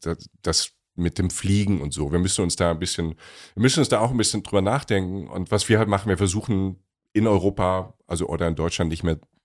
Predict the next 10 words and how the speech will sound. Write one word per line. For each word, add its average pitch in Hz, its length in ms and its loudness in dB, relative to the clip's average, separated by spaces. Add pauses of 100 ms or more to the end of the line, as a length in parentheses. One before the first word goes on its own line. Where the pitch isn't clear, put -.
(140)
zu - 160 -2
fliegen, 135 320 0
sondern 82 340 -2
fast - 320 -6
nur 92 80 0
noch 87 120 -2
mit 87 140 -4
Zug - 220 -6
zu - 80 -4
fahren 85 340 -4